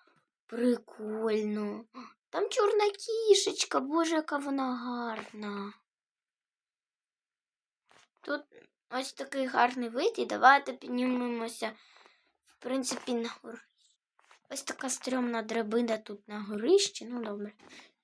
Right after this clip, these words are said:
Давайте піднімемось. Оу, фу, тут схи-, є павутини,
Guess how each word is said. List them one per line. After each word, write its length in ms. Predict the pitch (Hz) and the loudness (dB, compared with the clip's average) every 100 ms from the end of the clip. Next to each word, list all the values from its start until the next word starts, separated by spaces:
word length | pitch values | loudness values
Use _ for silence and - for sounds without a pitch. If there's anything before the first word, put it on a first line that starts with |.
| _ _ _ _ - | _ _ _ _ -12
Давайте 240 | 262 254 | -12 -10
піднімемось. 760 | - 262 311 466 285 214 220 - - | -12 -2 0 4 2 0 -8 -12 -2
Оу, 360 | 226 233 226 | 2 4 4
фу, 300 | 202 - - | 0 -6 -10
тут 200 | 202 208 | -10 -10
схи-, 220 | 214 - - | -6 -2 0
є 180 | 240 | 0
павутини, 1000 | 233 240 240 233 226 - 262 277 269 254 | 0 0 0 0 -8 -6 -2 0 2 0